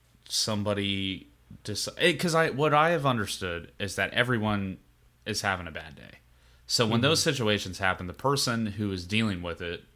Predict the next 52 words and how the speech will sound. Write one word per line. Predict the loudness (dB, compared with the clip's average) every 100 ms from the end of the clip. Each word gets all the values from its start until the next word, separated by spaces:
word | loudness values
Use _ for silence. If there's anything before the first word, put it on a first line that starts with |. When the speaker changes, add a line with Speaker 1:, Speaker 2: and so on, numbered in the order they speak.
| -12
Speaker 1:
is, | -10 -8 -10 -10
is | -8 -4
having | -2 -2
a | -6
shit | -4 -4
day, | -6 -10 -10 -14 -20
'cause | -6 0
they're | 2
gonna | 2 0
go | 0
Speaker 2:
Right. | -2
Speaker 1:
home | -2 -4
and | -6 -10 -6
bitch | -4 -4
about | -4 -4
that | -2 -4 -4
to, | -6 -6 -10 -10
you | -10
know, | -8
whoever | -6 -6 -6 -10 -12 -8
they | -8 -8 -14 _ _ _ _
bitch | -4 -4
about | -6 -6
that | -8 -10
stuff | -12 -16
to. | -16 -16 -16 -20 -20 -20 -20 -20 -20 0
But | 2
the | 4
person | 4 4 2
causing | 2 4 4 2 0
the | 0
scene | 0 -2 -4 -4
is | -2 -2
probably | 4 6 8 6 2 2
also | 0 -2 -6
having | -8 -10 -12
a |
bad | -16 -18 -18
day. | -18 -20 -20 _ _ _ -2
Speaker 2:
Oh, | 0
yeah. | 0 -2 -12 -20 _ _
Speaker 1:
And | 2 2
what | 4 4
I | 2
have | 2 4 4 2
learned | 0 2 2 -2 -4 -4
and | -2
what | 0
I | -2
try | -2 0
to | 0
remember | -2 -2 0 0 0 -2 -4 -8